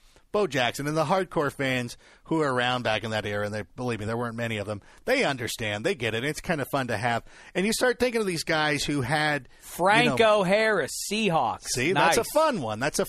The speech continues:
Speaker 1: fun jersey
Speaker 2: But
Speaker 1: to
Speaker 2: who
Speaker 1: have.
Speaker 2: wears it?
Speaker 1: Oh, it's just a fun jersey to have. It's just
Speaker 2: But
Speaker 1: a,
Speaker 2: to
Speaker 1: a
Speaker 2: wear,
Speaker 1: nice
Speaker 2: wear, like, as a
Speaker 1: I would,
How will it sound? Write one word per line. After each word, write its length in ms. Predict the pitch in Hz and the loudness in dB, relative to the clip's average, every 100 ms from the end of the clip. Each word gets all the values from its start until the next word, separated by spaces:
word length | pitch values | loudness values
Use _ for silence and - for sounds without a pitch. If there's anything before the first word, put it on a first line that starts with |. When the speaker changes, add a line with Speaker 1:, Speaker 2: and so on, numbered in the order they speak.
| - | 0
Speaker 1:
fun 180 | 208 185 | 0 2
jersey 220 | 190 175 | 0 4
Speaker 2:
But 60 | 185 | 4
Speaker 1:
to 60 | |
Speaker 2:
who 40 | 220 | 6
Speaker 1:
have. 100 | 240 | 6
Speaker 2:
wears 420 | 247 277 226 123 | 4 4 4 0
it? 140 | 190 - - | -8 -14 -4
Speaker 1:
Oh, 140 | 370 | 0
it's 80 | 294 | 2
just 180 | 269 - | 0 0
a 60 | |
fun 340 | - - 233 214 | -2 0 0 2
jersey 380 | 196 202 180 180 | 0 2 0 0
to 100 | 151 | 0
have. 380 | 151 131 98 | 0 0 -2
It's 120 | 107 - | -4 2
just 120 | 202 | 2
Speaker 2:
But 60 | 165 | 4
Speaker 1:
a, 40 | |
Speaker 2:
to 60 | 233 | 4
Speaker 1:
a 60 | |
Speaker 2:
wear, 300 | 226 269 254 | 6 4 6
Speaker 1:
nice 80 | 240 | 4
Speaker 2:
wear, 220 | 254 254 - | 4 2 2
like, 240 | 175 175 | 0 2
as 240 | - 165 165 | 4 2 4
a 40 | |
Speaker 1:
I 120 | 107 | 2
would, 80 | 117 | 4